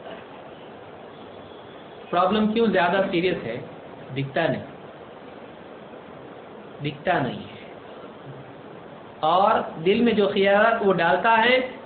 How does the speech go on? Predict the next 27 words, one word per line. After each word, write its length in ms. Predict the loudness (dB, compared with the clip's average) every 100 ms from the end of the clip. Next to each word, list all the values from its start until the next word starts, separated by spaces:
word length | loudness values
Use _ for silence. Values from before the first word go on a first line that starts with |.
| -4
ایسا 240 | -2 2
لگتا 300 | 2 2 0
ہے، 40 | 0
"دیکھو 240 | 0 -2
میرے 220 | -2 -2
دل 160 | -2 -2
میں 100 | -2
کتنی 260 | -4 -2 2
بڑی 160 | 4
بڑی 160 | 4 4
باتیں 280 | 4 4 4
آ 100 | 2
رہی۔" 100 | 0 -8 -14 -16 -16 -16 -16 -16 -16 -16 -16 -16 -16 -16 -16 -16 -16 -16 -16 -16 -8
آدمی 320 | -2 0 0
کے 120 | -2 -2
دل 140 | 0
میں، 140 | -2 -4 -2
ہاں، 300 | 0 0 2
برابر 340 | 2 4 4
بابا 280 | 4 4 4
یاد 220 | 4 2
آئے، 160 | -2 -8 -14 -16 -14 -14 -12 -12 -12 -12 -12 -12 -14 -12 -12 -12 -14 -14 -14 -16 -8
اچانک 440 | -6 0 2 2 2
کہاں 180 | 2 4
سے 80 | 2
آیا 200 | 2 2
بھائی؟ 160 | -2